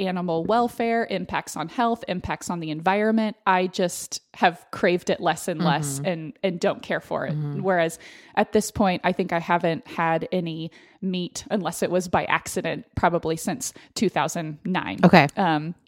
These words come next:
Speaker 1: in addition, I will say Chris's career has actually been an influence on me and on us as well, because being in nutrition and sustainability as a professor,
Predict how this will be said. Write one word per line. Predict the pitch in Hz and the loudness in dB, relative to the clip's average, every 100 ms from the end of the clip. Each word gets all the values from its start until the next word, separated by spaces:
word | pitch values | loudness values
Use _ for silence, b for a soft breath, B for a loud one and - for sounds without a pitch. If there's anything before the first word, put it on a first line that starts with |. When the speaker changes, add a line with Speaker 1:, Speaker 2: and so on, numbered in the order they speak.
| - | -2
Speaker 1:
in | 220 | -2
addition, | 190 240 311 233 196 | 2 0 0 0 2
I | 185 | 2
will | 190 196 | 2 0
say | - 196 175 170 170 - | 2 2 4 2 0 -4
Chris's | - 240 - 285 254 - | 2 2 4 0 0 -4
career | - 185 190 285 190 165 | -2 0 2 2 2 2
has | 196 185 | 0 0
actually | 175 - 190 190 | -2 -2 -2 0
been | 180 | 0
an | 170 | 0
influence | - 202 - 180 160 156 - - - | -2 -2 0 0 2 0 -4 -10 -4
on | 185 165 160 165 160 | 0 2 2 0 -4
me | 208 202 175 165 - | 0 0 0 -4 -4
and | 185 | -6
on | - 170 165 - | 0 2 0 0
us | 196 - | -2 -2
as | - 180 | -4 -4
well, | 196 220 185 160 185 - _ | -2 0 2 2 0 -4 _
because | 185 - 190 170 170 - | -4 -2 0 0 0 -2
being | 202 202 208 | 0 0 0
in | - 190 185 | -2 -2 0
nutrition | 170 - 196 208 - 160 175 | -2 -4 -4 -2 -4 -4 -4
and | 185 | -8
sustainability | - 175 - 165 165 190 202 160 156 165 | -6 -8 -6 -6 -2 -2 0 -2 -4 -2
as | 165 170 | -4 -4
a | |
professor, | 170 165 - 240 - 165 151 | -4 -6 -2 -2 0 -2 -2